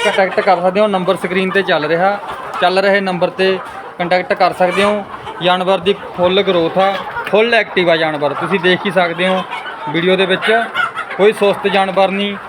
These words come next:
ਕੋਈ ਬਿਮਾਰੀ ਨਹੀਂ, ਕੋਈ ਲੈਣਾ ਦੇਣਾ ਨਹੀਂ, ਪੂਰਾ ਓਕੇ ਰਿਪੋਰਟ। ਆਪਦੇ ਹੱਥੀਂ ਪਾਲਿਆ ਹੋਇਆ ਜਾਨਵਰ ਆ। ਇਹ ਨਹੀਂ ਹੈਗਾ ਵੀ ਜਾਨਵਰ ਆਪਾਂ ਕਿਸੇ ਤੋਂ ਚੱਕ ਕੇ ਵੇਚਿਆ ਗਾ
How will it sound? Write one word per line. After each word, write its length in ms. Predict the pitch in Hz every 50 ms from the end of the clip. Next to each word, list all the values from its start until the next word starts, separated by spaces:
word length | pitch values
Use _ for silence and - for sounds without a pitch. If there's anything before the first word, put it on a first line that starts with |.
| - - - - - - - - - - - -
ਕੋਈ 180 | 196 208 233
ਬਿਮਾਰੀ 440 | 196 196 208 190 180 180 175 185 196 196
ਨਹੀਂ, 140 | 208 202
ਕੋਈ 200 | 190 196 208 208
ਲੈਣਾ 280 | 202 196 180 175 175 175
ਦੇਣਾ 260 | 175 180 180 185 190
ਨਹੀਂ, 160 | 190 196 196 190 185 - - - - - - - - - -
ਪੂਰਾ 200 | 180 190 208 214
ਓਕੇ 320 | 202 196 - - 202 208
ਰਿਪੋਰਟ। 320 | 196 202 - 202 202 190 202
ਆਪਦੇ 400 | 220 196 190 196 196 202 190 214
ਹੱਥੀਂ 280 | 233 226 - - 202 202
ਪਾਲਿਆ 280 | 196 208 196 202 196
ਹੋਇਆ 120 | 196 202 185
ਜਾਨਵਰ 340 | 190 185 185 175 160 151 139
ਆ। 160 | 131 123 120 - - - - - - - -
ਇਹ 160 | 170 185 214
ਨਹੀਂ 120 | 220 214 196
ਹੈਗਾ 240 | 190 196 190 220 214
ਵੀ 100 | 220 202
ਜਾਨਵਰ 320 | 202 190 185 180 180 185
ਆਪਾਂ 200 | 175 - 185 185
ਕਿਸੇ 180 | - 185 180 - -
ਤੋਂ 80 | 190
ਚੱਕ 260 | 185 - 175 156 - -
ਕੇ 100 | 170 170
ਵੇਚਿਆ 340 | 170 175 170 - 190 175 175
ਗਾ 220 | 170 170 170 170